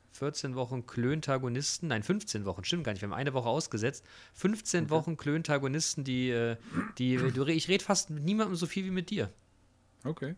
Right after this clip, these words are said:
Speaker 2: nice.
Speaker 1: Einmal die
Speaker 2: Das
Speaker 1: Woche.
Speaker 2: ehrt
Speaker 1: Und,
Speaker 2: mich.
Speaker 1: und, und, und du, du hilfst mir immer sehr. Danke, Mann. Fürs letzte
Speaker 2: Ja,
Speaker 1: Jahr.
Speaker 2: ich dank dir. Ich dank dir.
Speaker 1: Von, von ganzem Herzen und ganz ernst gemeint.
Speaker 2: Ebenso,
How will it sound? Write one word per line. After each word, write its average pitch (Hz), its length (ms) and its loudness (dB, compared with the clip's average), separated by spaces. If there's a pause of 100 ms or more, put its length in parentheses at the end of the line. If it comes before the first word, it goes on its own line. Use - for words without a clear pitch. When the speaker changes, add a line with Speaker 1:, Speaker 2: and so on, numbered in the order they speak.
Speaker 2:
nice. 127 200 -4
Speaker 1:
Einmal 123 200 4
die 113 100 4
Speaker 2:
Das 107 180 4
Speaker 1:
Woche. 104 140 -2
Speaker 2:
ehrt 120 120 2
Speaker 1:
Und, 113 100 2
Speaker 2:
mich. 110 200 0
Speaker 1:
und, 107 60 0
und, 104 160 -4
und 104 180 -4
du, 113 160 0
du 160 140 6
hilfst 202 180 8
mir 196 60 2
immer 190 140 6
sehr. 170 180 6
Danke, 185 260 8
Mann. 95 220 2 (540)
Fürs 131 180 2
letzte 127 300 2
Speaker 2:
Ja, 113 80 6
Speaker 1:
Jahr. 98 180 6
Speaker 2:
ich 117 80 -6
dank 120 220 0
dir. 131 260 2 (460)
Ich 123 100 -8
dank 117 220 -6
dir. 123 60 -2
Speaker 1:
Von, 123 180 2
von 127 160 0
ganzem 156 240 2
Herzen 143 360 4
und 127 100 -2
ganz 131 180 2
ernst 147 260 0
gemeint. 90 380 -6 (680)
Speaker 2:
Ebenso, 110 460 0